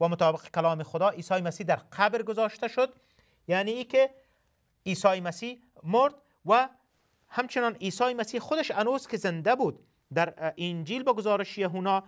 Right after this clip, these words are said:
یا یوحنا فصل یازده آیه بیست و پنج عیسی مسیح میگه،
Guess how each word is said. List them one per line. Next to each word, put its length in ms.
یا 180
یوحنا 420
فصل 320
یازده 580
آیه 320
بیست 260
و 20
پنج 420
عیسی 340
مسیح 280
میگه، 380